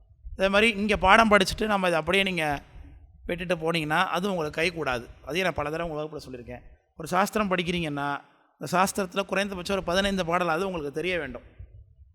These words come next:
மனப்பாடமாக தெரிய வேண்டும். அப்பதான் அந்த சாஸ்திரம் நீங்க படித்திருக்கீங்கன்னு தைரியமா சொல்லலாம். நீங்க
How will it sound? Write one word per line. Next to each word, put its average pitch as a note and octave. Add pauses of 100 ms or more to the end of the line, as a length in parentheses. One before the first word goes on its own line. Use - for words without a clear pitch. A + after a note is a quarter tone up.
(200)
மனப்பாடமாக F#3+
தெரிய D#3
வேண்டும். C3+
அப்பதான் D3
அந்த G#3+
சாஸ்திரம் G3
நீங்க F#3
படித்திருக்கீங்கன்னு G3
தைரியமா F#3+
சொல்லலாம். E3 (840)
நீங்க G3